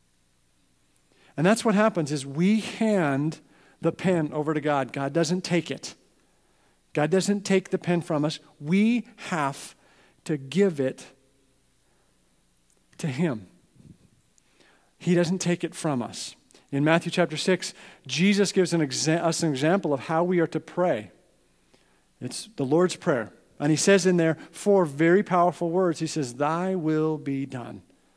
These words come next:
"Thy will be done, God." In other words, your story be told. "Thy will be done," not mine.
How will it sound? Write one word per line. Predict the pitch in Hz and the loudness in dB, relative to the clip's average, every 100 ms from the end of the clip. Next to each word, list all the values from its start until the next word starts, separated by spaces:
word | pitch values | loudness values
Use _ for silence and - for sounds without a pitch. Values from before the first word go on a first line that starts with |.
| _ _ _ _ _ _ _ _ | _ _ _ _ _ _ _ _
"Thy | 117 156 185 208 226 | -4 0 2 2 2
will | 208 185 175 175 175 | 2 2 4 2 0
be | 165 165 156 | -2 -2 -2
done, | 127 107 101 92 _ _ _ | -6 -10 -12 -20 _ _ _
God." | 139 - - _ _ _ _ _ | -12 -12 -18 _ _ _ _ _
In | 160 | 0
other | 170 | 2
words, | 151 - - | 0 -6 -18
your | - 151 196 247 | -4 4 6 4
story | - - 233 190 156 143 | 0 2 6 6 4 0
be | 139 139 | -2 -6
told. | - 127 90 - _ _ _ _ _ _ _ _ _ _ _ _ | -4 -6 -6 -14 _ _ _ _ _ _ _ _ _ _ _ _
"Thy | - 175 | 2 6
will | 233 220 | 6 6
be | 196 | 4
done," | 165 143 | 2 2
not | 165 196 | 2 2
mine. | 185 139 131 | 2 0 -2